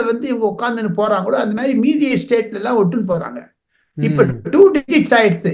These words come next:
Speaker 1: இப்ப இருக்கக்கூடிய நிலைமையில பார்த்தா, காங்கிரஸுக்கு சிங்கிள் டிஜிட் தான் தரேங்கிறாங்க. இப்ப நீங்க தமிழ்நாட்டுல இருக்க, நான் டெல்லியில இருக்கேன். மு கருணாநிதியுடைய மகன் மு க ஸ்டாலின் காங்கிரஸுக்கு பதினைந்து சீட் கொடுத்துருவாரா? உங்க அரசியல் அனுபவம் என்ன சொல்றது?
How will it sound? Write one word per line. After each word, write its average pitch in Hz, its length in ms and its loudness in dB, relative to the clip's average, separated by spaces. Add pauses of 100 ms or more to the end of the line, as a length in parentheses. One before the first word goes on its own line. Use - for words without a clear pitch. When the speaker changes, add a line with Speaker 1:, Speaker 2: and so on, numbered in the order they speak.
(120)
Speaker 1:
இப்ப 220 260 0
இருக்கக்கூடிய 277 480 2
நிலைமையில 240 440 0
பார்த்தா, 175 360 -4
காங்கிரஸுக்கு 247 600 0
சிங்கிள் 285 360 2
டிஜிட் 226 340 0
தான் 254 140 -2
தரேங்கிறாங்க. 180 540 -4 (400)
இப்ப 233 200 2
நீங்க 254 220 2
தமிழ்நாட்டுல 247 580 2
இருக்க, 220 200 0
நான் 208 220 -2
டெல்லியில 202 400 0
இருக்கேன். 147 300 -12 (1700)
மு 269 240 4
கருணாநிதியுடைய 226 720 2
மகன் 190 360 0
மு 208 200 -2
க 233 180 0
ஸ்டாலின் 170 760 -6 (440)
காங்கிரஸுக்கு 233 580 0
பதினைந்து 226 520 0
சீட் 262 220 -2
கொடுத்துருவாரா? 220 500 0
உங்க 208 220 -2
அரசியல் 226 300 0
அனுபவம் 208 300 0
என்ன 208 120 -4
சொல்றது? 160 380 -6